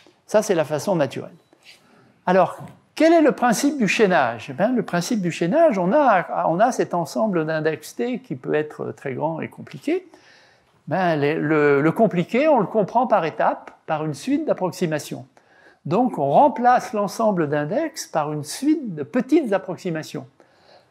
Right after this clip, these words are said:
Et alors, qui sont de plus en plus grandes quand T augmente, évidemment. Alors, la première approximation, on prend l'approximation la plus simple, on approche l'ensemble T par un seul point,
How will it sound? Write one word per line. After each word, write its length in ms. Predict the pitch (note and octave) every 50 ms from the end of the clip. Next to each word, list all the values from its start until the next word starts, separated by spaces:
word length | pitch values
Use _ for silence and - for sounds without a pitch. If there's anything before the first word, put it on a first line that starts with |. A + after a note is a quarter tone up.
| _ _ _ _ _ _ _ -
Et 60 | C#3
alors, 220 | D3+ F3 G#3+ G#3 -
qui 120 | - D3
sont 260 | - - B3 C4+ C#4
de 120 | C4+ A3 F#3+
plus 260 | - - A#3+ G3+ A#3
en 100 | A#3 G#3+
plus 180 | D#3+ G#3 G3
grandes 460 | D#3+ F3 G3 A#3 D4 D4+ D#4 D#4+ G#3+ -
quand 160 | G3+ F3 D#3
T 340 | - - B3 C4 C4 C4 B3
augmente, 460 | G#3+ F#3 G#3 F#3+ F#3 F3+ F3 D#3 -
évidemment. 540 | D#3 B2+ C3 B2+ C3+ C3 B2+ B2 - - _ _ _ _ _ _ _ _ _ _ _ _ _ _ _ _ _ _ _ _ _ - - - - _ - -
Alors, 180 | E3 E3+ E3
la 100 | F#3 G3+
première 340 | G3+ - G#3+ G3+ G3+ G3+ F#3
approximation, 960 | F#3 E3 F#3 F#3 F3+ - - - E3+ D#3 D#3 D3+ - - A#3 D4 D#4+ D#4+ C#4
on 60 | F#3 D#3+
prend 240 | - - E3+ F3
l'approximation 680 | E3+ D#3 C#3 C#3 - E3 C#3 - E3+ D3+ C#3+ C3+ - E3+
la 120 | D#3 C#3
plus 160 | C#3 - C#3+ C3
simple, 320 | - B3 D4 C4 - F3
on 80 | D3 D3+
approche 400 | D3 D3 - F#3+ A#3 - - -
l'ensemble 480 | E3 C#3+ - - D#3 D3 D3 C#3+ C3+
T 260 | C#3 _ - - A#3
par 340 | C4+ - - F#3+ E3 - - -
un 100 | A#3 A#3
seul 300 | - - A3+ G3 E3+ -
point, 340 | - F#3+ F3 D3 B2+ -